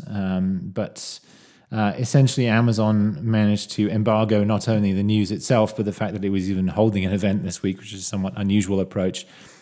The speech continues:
but meant there was far less speculation than usual about what they might be announcing. And so, uh, on the morning of the event this week, suddenly,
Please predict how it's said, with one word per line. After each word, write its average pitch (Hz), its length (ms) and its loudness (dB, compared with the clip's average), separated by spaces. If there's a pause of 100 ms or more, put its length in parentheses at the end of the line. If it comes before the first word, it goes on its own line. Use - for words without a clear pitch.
but 120 100 0
meant 113 160 2
there 104 100 0
was 101 140 0
far 104 240 2
less 92 260 -2
speculation 95 720 -4
than 87 160 -2
usual 95 640 0 (420)
about 92 500 -2
what 101 160 -4
they 98 120 -2
might 90 240 -4
be 95 80 -2
announcing. 92 640 0
And 90 180 -4
so, 92 400 0 (800)
uh, 92 280 -2
on 107 100 0
the 104 80 2
morning 107 340 4
of 107 220 2
the 107 80 2
event 98 260 0
this 104 200 -6
week, 95 240 -4
suddenly, 95 580 -2